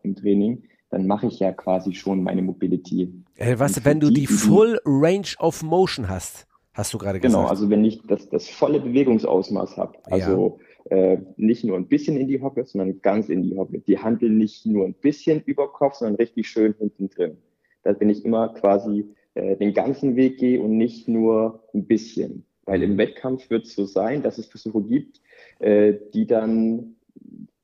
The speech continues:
Speaker 1: eher nicht so gut laufen, wenn du immer im Training zuvor geschissen hast. Weil dann ist die Hantel in der Position,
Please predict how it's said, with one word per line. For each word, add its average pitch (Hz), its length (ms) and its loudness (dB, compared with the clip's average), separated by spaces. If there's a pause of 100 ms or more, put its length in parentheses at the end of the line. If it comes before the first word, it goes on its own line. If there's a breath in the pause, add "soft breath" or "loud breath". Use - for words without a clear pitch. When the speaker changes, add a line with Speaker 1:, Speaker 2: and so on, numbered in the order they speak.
(320)
Speaker 1:
eher 117 640 0
nicht 123 720 -4
so 127 100 0
gut 110 240 -2
laufen, 92 420 0
wenn 92 120 -2
du 98 100 -6
immer 95 420 -4
im 92 140 -10
Training 98 480 -6
zuvor 90 560 -6
geschissen 95 480 -8
hast. - 180 -20
Weil 87 100 -6
dann 92 200 -4
ist - 160 -12
die 107 140 -2
Hantel - 260 -6
in 120 80 -2
der 113 100 0
Position, 123 880 -2